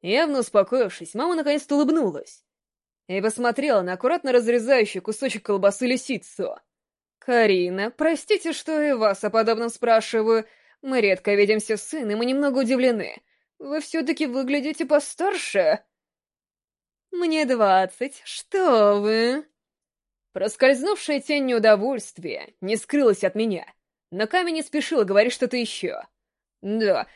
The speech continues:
я имела в виду, что вы наверняка с более старших курсов",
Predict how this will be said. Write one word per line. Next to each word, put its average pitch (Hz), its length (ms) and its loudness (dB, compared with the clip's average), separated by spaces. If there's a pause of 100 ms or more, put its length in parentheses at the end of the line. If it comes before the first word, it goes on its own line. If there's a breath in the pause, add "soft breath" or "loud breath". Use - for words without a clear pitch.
я 285 280 0
имела 330 260 -2
в 285 40 -2
виду, 311 220 -2
что - 220 -6
вы 330 100 -2
наверняка 320 480 -2
с 277 80 -4
более 311 260 -2
старших - 640 -4
курсов", 208 640 -2